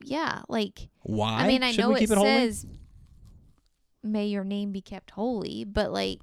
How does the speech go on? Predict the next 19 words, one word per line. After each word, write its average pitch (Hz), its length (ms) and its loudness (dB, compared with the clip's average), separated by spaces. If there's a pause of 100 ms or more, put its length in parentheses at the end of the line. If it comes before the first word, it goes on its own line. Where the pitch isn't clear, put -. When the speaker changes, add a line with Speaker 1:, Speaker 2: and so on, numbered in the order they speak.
Speaker 2:
Okay. - 240 -6 (1500)
Interesting. - 600 -8 (180)
Okay, 104 280 2
well, 120 120 4
I 156 80 4
can, 156 140 -2
Speaker 1:
I - 60 4
don't 233 100 0
know, 208 60 2
Speaker 2:
I 175 80 6
can 247 120 2
spend 226 220 4
some - 100 2
time 127 200 2
Speaker 1:
something, - 40 0
Speaker 2:
on 113 80 0
that 117 200 2
Speaker 1:
yeah. 104 60 0
Speaker 2:
too. 107 180 0